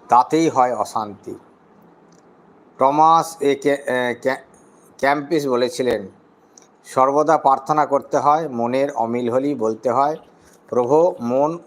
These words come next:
বদলিয়ে দাও, ওর উপর আমার খারাপ ভাবনা হচ্ছে।'" উনি আশ্রমে থাকতেন কি না? এইসব মলিনতা কর্মে থাকতে গেলেই হয়। নির্জনে কিছুদিন থাকলে তাঁর উপর নির্ভরতা আসে।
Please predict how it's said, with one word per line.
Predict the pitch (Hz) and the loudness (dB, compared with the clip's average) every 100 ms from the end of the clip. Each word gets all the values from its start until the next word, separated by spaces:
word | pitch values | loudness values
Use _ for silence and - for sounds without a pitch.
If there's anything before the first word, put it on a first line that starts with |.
| 113 | -2
বদলিয়ে | 117 113 117 117 | -2 -2 0 0
দাও, | 101 95 92 _ _ _ _ _ _ _ _ | 0 -4 -8 _ _ _ _ _ _ _ _
ওর | 127 160 | 0 4
উপর | 175 175 175 | 4 4 4
আমার | 160 143 156 160 | 4 4 2 2
খারাপ | - - - 143 | 0 0 2 2
ভাবনা | 113 123 120 117 | 2 0 0 -2
হচ্ছে।'" | 104 101 - 90 - _ _ _ _ _ _ | -4 -6 -14 -14 -16 _ _ _ _ _ _
উনি | 127 143 | -4 0
আশ্রমে | 135 127 - 139 143 | 2 2 0 -2 -2
থাকতেন | - 131 - 151 147 | -2 -2 -2 -8 -6
কি | 156 | -6
না? | 151 127 - _ _ _ _ - | -6 -6 -8 _ _ _ _ -2
এইসব | 160 160 160 156 | -2 2 2 2
মলিনতা | 135 135 135 135 139 | 0 0 0 0 -2
কর্মে | - 123 120 131 | 0 -2 0 -4
থাকতে | 131 120 - - 117 | -2 -4 -6 -6 -2
গেলেই | 117 135 151 | 0 -2 -4
হয়। | 92 87 - _ _ _ _ _ _ _ _ _ _ _ _ | -6 -18 -20 _ _ _ _ _ _ _ _ _ _ _ _
নির্জনে | 120 151 156 175 180 | -4 -2 2 2 2
কিছুদিন | 175 165 165 160 147 | 0 -2 -2 -2 -2
থাকলে | 127 127 143 160 160 | 0 0 2 2 2
তাঁর | 151 127 131 | 0 0 0
উপর | 131 143 131 | -2 -2 -2
নির্ভরতা | 123 117 117 120 117 139 | -4 -2 -2 -2 -2 -2
আসে। | 87 - | -4 -12